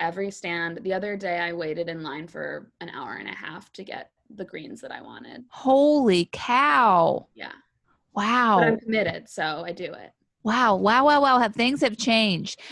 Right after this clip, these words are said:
Speaker 2: You know, when I first started working at that market, it was on the other side of the park. Do you remember that? When it used to be at the, at the top of McCarren Park,
Speaker 1: I
Speaker 2: um,
Speaker 1: don't
Speaker 2: near where the
Speaker 1: remember that.
Speaker 2: Starbucks is now, you know, like, s-, the Starbucks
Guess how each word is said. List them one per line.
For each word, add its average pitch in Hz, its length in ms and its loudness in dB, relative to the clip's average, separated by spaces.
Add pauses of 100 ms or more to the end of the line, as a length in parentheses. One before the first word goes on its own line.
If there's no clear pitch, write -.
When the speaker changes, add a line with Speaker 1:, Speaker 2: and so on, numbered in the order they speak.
Speaker 2:
You 240 100 0
know, 247 140 2
when 240 120 4
I 262 100 4
first 320 240 0
started 247 260 2
working 226 220 2
at 214 80 2
that 202 120 2
market, 202 320 2
it 190 60 4
was 196 120 2
on 196 120 4
the 190 120 4
other 190 160 2
side 190 200 0
of 180 100 0
the 180 80 -2
park. - 520 0
Do 196 60 0
you 190 60 2
remember 196 260 2
that? 214 280 4
When 214 80 2
it 190 80 0
used 190 160 -4
to 196 80 -2
be 190 200 2
at 185 180 2
the, 180 260 4
at 180 140 -2
the 180 120 0
top 214 420 0
of 208 100 -2
McCarren 190 520 0
Park, 190 500 2 (480)
Speaker 1:
I 180 260 4
Speaker 2:
um, 180 80 2
Speaker 1:
don't 185 80 6
Speaker 2:
near 240 200 6
where 233 220 4
the 208 100 2 (160)
Speaker 1:
remember 214 220 4
that. 196 200 2
Speaker 2:
Starbucks - 120 -6
is 196 240 2
now, 247 320 4
you 247 120 2
know, 233 140 4
like, 208 220 0
s-, - 100 -20
the - 140 -4
Starbucks 208 640 2